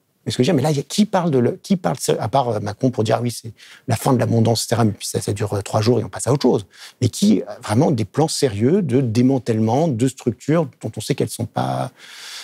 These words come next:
sont pas compatibles avec un monde à plus deux, plus trois degrés. On peut continuer, en fait. C'est ça le problème, parce qu'on,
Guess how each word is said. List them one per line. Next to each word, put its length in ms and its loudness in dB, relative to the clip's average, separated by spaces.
sont 140 -2
pas 120 2
compatibles 520 2
avec 240 0
un 60 -6
monde 220 0
à 120 0
plus 240 -2
deux, 160 2
plus 200 -4
trois 340 -2
degrés. 380 0
On 60 -2
peut 140 0
continuer, 440 2
en 40 -2
fait. 180 -8
C'est 80 -8
ça 100 2
le 60 0
problème, 220 0
parce 140 -10
qu'on, 380 -2